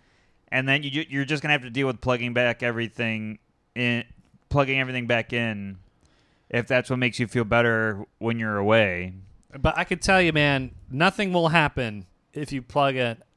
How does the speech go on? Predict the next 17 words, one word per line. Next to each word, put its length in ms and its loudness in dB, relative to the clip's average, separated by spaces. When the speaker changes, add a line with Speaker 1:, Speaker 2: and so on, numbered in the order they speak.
Speaker 2:
Believe 320 2
me, 100 0
I'm 200 2
looking 240 2
at 120 4
a 60 2
place 320 0
right 160 4
now 300 4
with 200 -4
a 60 -20
thousand 460 2
plugs 580 2
in 140 2
your, 260 0
in 160 0
Steven, 340 0